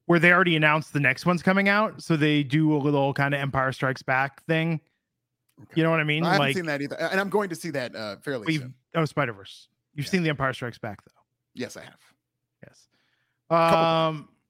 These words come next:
Speaker 1: T L D saying Fast Nine movie <laughs> pass out from heavy-handed exposition.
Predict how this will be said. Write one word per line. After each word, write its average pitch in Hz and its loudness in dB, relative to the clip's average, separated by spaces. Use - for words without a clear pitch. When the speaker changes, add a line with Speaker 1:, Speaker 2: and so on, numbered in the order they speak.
Speaker 1:
T 180 2
L 160 2
D 156 0
saying 156 -2
Fast 147 -2
Nine 156 0
movie 147 -2
<laughs> - -16
pass - -2
out 151 -2
from 160 -2
heavy-handed 143 -2
exposition. - -8